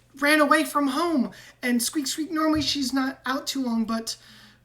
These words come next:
I heard some commotion, squeak, squeak, down that tunnel. And he points the way that, uh, you guys came from.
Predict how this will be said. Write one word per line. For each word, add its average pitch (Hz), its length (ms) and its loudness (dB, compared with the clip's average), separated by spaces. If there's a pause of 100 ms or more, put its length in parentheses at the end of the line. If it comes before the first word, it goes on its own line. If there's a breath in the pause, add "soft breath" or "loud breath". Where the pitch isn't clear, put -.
(140)
I 226 80 -4
heard 262 200 0
some 247 200 0
commotion, 262 460 0
squeak, 254 260 -2
squeak, 262 320 -4
down 269 240 0
that 240 160 2
tunnel. 262 400 0
And 170 100 -8
he 170 100 -6
points 185 460 -6
the - 120 -10
way 165 220 -4
that, 151 300 -10
uh, 156 80 -8
you 143 200 -8
guys 147 240 -10
came 185 260 -12
from. 147 360 -16